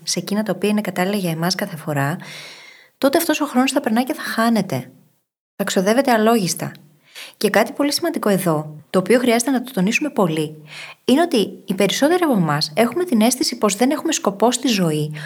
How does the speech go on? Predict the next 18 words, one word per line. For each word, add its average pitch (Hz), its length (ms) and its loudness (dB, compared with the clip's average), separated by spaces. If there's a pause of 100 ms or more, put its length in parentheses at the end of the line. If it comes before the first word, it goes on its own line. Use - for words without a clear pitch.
(160)
όχι 285 280 4
επειδή 294 420 2
δεν 196 140 4
έχουμε 190 220 4
βρει 180 220 4
τον 170 260 4
σκοπό 175 400 2
μας, 156 380 0
τον 170 140 2
έναν 156 160 4
και 156 100 -2
μοναδικό, 143 440 0 (300)
αλλά 196 180 6
επειδή 185 420 2
ξοδεύουμε 220 640 2
τον 220 140 2
χρόνο 202 300 2
μας 240 160 2